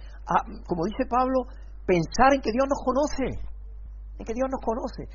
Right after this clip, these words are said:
Entonces, eso nos tiene que llevar a amar.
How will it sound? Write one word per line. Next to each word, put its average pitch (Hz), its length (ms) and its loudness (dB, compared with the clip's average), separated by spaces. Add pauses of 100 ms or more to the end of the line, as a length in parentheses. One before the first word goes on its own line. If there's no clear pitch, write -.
(140)
Entonces, 247 300 -2
eso 294 100 0
nos 285 80 -4
tiene 262 180 0
que 285 120 -4
llevar 247 340 -2 (540)
a 190 80 4 (100)
amar. 262 440 2